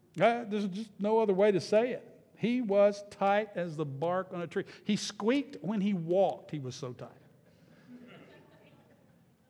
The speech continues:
When we would travel, and we always went by car, okay? No matter where,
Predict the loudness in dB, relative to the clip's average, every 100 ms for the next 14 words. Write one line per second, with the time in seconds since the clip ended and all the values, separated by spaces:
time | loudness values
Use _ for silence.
0 | _ _ _ _ _ _ _ _ _ _
1 | _ _ _ _ _ _ _ _ _ 4
2 | 6 6 6 4 0 6 8 8 4 -4
3 | -12 -2 4 12 12 12 12 8 6 8
4 | 8 8 8 8 6 -4 -20 -4 -4 4
5 | 6 6 4 -10 -2 6 8 10 10 10
6 | 12 10